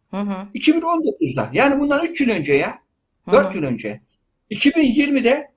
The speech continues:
Speaker 2: bu yirmi dokuz nokta üçe düşüyor. İki bin yirmi birde yirmi altı nokta dokuza düşüyor.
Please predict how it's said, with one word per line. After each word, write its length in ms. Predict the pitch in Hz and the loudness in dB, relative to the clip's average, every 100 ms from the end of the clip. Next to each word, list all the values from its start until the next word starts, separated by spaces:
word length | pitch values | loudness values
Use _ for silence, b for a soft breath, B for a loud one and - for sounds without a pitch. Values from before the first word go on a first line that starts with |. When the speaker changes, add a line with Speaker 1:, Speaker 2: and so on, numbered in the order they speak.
| _ 262 | _ 0
Speaker 2:
bu 100 | 247 | 0
yirmi 240 | 269 269 | 2 0
dokuz 220 | - 247 | -2 -4
nokta 260 | 247 226 220 | -2 0 -2
üçe 260 | 214 277 | 0 -4
düşüyor. 380 | 285 - 262 294 - _ _ _ _ _ | -4 -6 -6 -8 -14 _ _ _ _ _
İki 240 | 220 269 285 | -2 0 0
bin 100 | 254 | 0
yirmi 280 | 240 247 240 | 0 0 0
birde 220 | 226 214 | 2 2
yirmi 320 | 202 214 285 | 4 2 2
altı 220 | 285 233 | 2 0
nokta 300 | 240 220 208 | -4 -2 0
dokuza 380 | 208 202 285 285 | 0 -2 -4 -4
düşüyor. 360 | 233 262 294 | -4 -4 -4